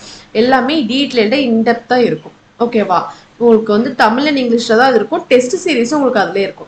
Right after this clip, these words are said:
எல்லா பேங்க் எக்ஸாம்க்கான டெஸ்ட் சீரிஸும் உங்களுக்கு இதுலயே இருக்கும். ஓகேவா? ஓகே. So நெக்ஸ்ட் என்னன்னா, எஸ் எஸ் சி டெஸ்ட் சீரிஸ். நீங்க எஸ் எஸ் சி எக்ஸாம் ப்ரிப்பேர் பண்ற ஆஸ்பிரண்டா இருக்கீங்க அப்படின்னா, எஸ் எஸ் சிக்கு மட்டுமே இருக்கிற டெஸ்ட் சீரிஸ் இருக்கு. For all exam, சி ஜி எல், சி ஹெச் எஸ் எல், எம் டி எஸ், ஸ்டெனோ, சி பி யூ, ஜி டி.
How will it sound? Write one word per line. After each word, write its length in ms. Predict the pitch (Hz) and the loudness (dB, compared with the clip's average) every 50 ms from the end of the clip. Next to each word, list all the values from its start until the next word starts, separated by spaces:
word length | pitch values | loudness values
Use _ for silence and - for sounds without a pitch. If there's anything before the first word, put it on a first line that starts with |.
| - | -10
எல்லா 280 | - 190 214 240 262 269 | -4 -2 -2 0 0 0
பேங்க் 320 | 226 220 196 202 220 214 | 0 2 2 0 0 -2
எக்ஸாம்க்கான 640 | 254 240 208 - 208 202 196 - - 180 214 269 262 | -6 -8 -6 -6 -6 -6 -6 -6 -4 -4 -4 -4 -2
டெஸ்ட் 280 | - 208 196 - - 240 | -2 -4 -4 -2 -2 0
சீரிஸும் 220 | 214 202 208 208 | 2 2 2 0
உங்களுக்கு 340 | 254 233 196 170 - - 214 | 0 -2 -2 -4 -4 -4 -4
இதுலயே 240 | 185 175 175 180 180 | -4 -4 -6 -8 -8
இருக்கும். 300 | 175 170 160 - - - _ _ _ | -8 -10 -12 -16 -20 -20 _ _ _
ஓகேவா? 440 | - 226 220 - 196 175 170 170 165 - - - - - - - - - - | -4 -4 -4 -4 -4 -4 -4 -4 -4 -6 -10 -18 -20 -20 -20 -20 -20 -16 -16
ஓகே. 240 | 185 170 - - - - - - _ _ - | -14 -12 -12 -14 -16 -18 -20 -20 _ _ -6
So 100 | 311 269 | -2 0
நெக்ஸ்ட் 300 | 254 254 254 247 254 - | 2 2 0 0 -4 -4
என்னன்னா, 560 | 359 311 247 233 214 190 175 185 240 339 - - - - _ _ | -2 -2 0 0 -2 -2 -2 -2 -2 -2 -4 -8 -14 -20 _ _
எஸ் 240 | - 262 269 - - | 2 2 2 2 2
எஸ் 140 | 392 - - | 0 0 -2
சி 80 | 392 | -4
டெஸ்ட் 560 | 359 - - 285 269 269 - - - 359 - | -4 -2 0 2 2 2 0 -4 -6 -4 -2
சீரிஸ். 380 | 370 311 208 185 208 - - 220 | -2 0 0 -2 -4 -4 -6 -4
நீங்க 220 | 214 247 247 247 | -2 0 2 2
எஸ் 180 | 233 220 226 226 | 2 2 2 2
எஸ் 120 | 320 320 | 0 -2
சி 160 | 311 339 311 240 | 0 -2 -2 -2
எக்ஸாம் 220 | 214 240 262 254 254 | 0 0 -2 0 0
ப்ரிப்பேர் 240 | 240 240 247 247 240 | 0 0 0 -2 -2
பண்ற 320 | 254 233 226 226 226 214 | -2 -2 0 0 -2 -2
ஆஸ்பிரண்டா 380 | 208 - - 233 - 220 208 226 | -2 -4 -6 -8 -8 -6 -6 -6
இருக்கீங்க 380 | 220 - - 202 196 196 202 | -8 -8 -12 -16 -14 -10 -10
அப்படின்னா, 420 | 196 190 165 151 151 214 311 - - - - - - - - - - - - - - - - - - - _ _ _ _ _ _ _ _ _ _ | -10 -8 -6 -4 -4 -4 -4 -4 -8 -12 -20 -20 -20 -20 -20 -20 -20 -20 -20 -20 -20 -20 -20 -20 -20 -20 _ _ _ _ _ _ _ _ _ _
எஸ் 260 | - 247 269 262 254 | 0 2 2 2 0
எஸ் 240 | 349 359 349 - 359 | -2 -2 -2 -2 -4
சிக்கு 80 | 330 - | -4 -2
மட்டுமே 480 | 254 233 220 214 214 190 302 285 311 | 0 0 0 0 0 -2 0 0 0
இருக்கிற 260 | 320 285 226 214 240 311 | 0 0 0 -2 -2 -2
டெஸ்ட் 340 | - - 233 233 - - | 2 2 2 0 2 0
சீரிஸ் 260 | 277 247 240 233 240 226 | -2 0 0 0 -2 -2
இருக்கு. 240 | 190 170 - 165 - | -4 -4 -6 -6 -2
For 120 | - 220 208 | 0 2 4
all 220 | 202 208 220 233 | 4 4 4 4
exam, 320 | 240 220 220 - 190 - | 2 0 0 -2 -4 -6
சி 240 | - - - 220 214 | -6 -4 -4 -4 -4
ஜி 200 | 214 208 208 208 | -4 -4 -2 -2
எல், 100 | 208 208 | -2 -2
சி 180 | 214 - 220 214 214 | -4 -4 -6 -4 -4
ஹெச் 160 | 214 208 - | -4 -6 -6
எஸ் 180 | 208 - - | -10 -10 -8
எல், 60 | 208 202 | -6 -6
எம் 180 | 190 190 196 - | -6 -6 -8 -6
டி 80 | - 214 | -4 -2
எஸ், 240 | 226 226 - - | -2 -2 -4 -6
ஸ்டெனோ, 180 | 208 185 196 214 | -6 -4 -4 -4
சி 240 | 247 220 - 202 - - | -6 -6 -8 -10 -12 -12
பி 80 | 196 202 | -6 -4
யூ, 100 | 220 220 | -4 -4
ஜி 160 | 214 - 190 | -4 -8 -14
டி. 180 | 170 - 156 | -16 -16 -16